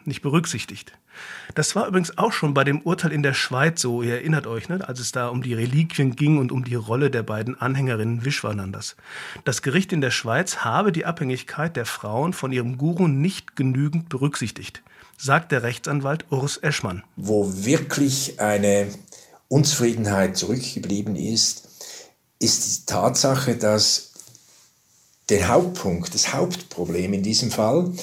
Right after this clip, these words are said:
Speaker 2: nämlich dass ein angeblich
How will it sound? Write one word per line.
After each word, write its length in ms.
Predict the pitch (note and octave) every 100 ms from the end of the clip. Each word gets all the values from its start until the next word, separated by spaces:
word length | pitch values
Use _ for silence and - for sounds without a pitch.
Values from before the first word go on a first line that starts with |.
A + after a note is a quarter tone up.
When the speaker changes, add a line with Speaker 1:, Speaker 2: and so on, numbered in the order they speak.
| - - -
Speaker 2:
nämlich 420 | A2+ C3 D3+ C#3
dass 320 | B2+ B2 - - - - - - _ _ -
ein 540 | - A#2 A2+ A2 -
angeblich 840 | G#2 E3+ D3 C3+ C3 A#2+ A2 -